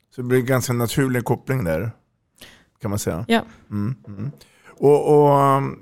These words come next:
Speaker 1: jag tänkte vi stannar lite grann här för att, um, um, du är ju också en av de här viktiga spelarna i Skånelaget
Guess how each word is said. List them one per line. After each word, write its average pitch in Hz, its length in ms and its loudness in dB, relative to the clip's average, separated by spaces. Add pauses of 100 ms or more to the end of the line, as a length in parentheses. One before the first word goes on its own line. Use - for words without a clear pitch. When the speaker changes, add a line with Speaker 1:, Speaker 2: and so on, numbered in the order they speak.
(140)
Speaker 1:
jag 131 120 -6
tänkte 156 280 -2
vi 160 200 -2 (720)
stannar 165 320 -4
lite 185 140 -6
grann 147 100 -4
här 135 100 -2
för 131 220 -2
att, 135 340 -2
um, 135 360 0 (1000)
um, 123 1120 -6 (440)
du 135 380 -6 (320)
är 139 100 0
ju 143 160 2
också 127 420 -4
en 120 300 -2
av 120 60 0
de 123 100 0
här 113 100 -2
viktiga 120 300 -4
spelarna 110 440 -4
i 104 60 -6
Skånelaget 131 1000 -4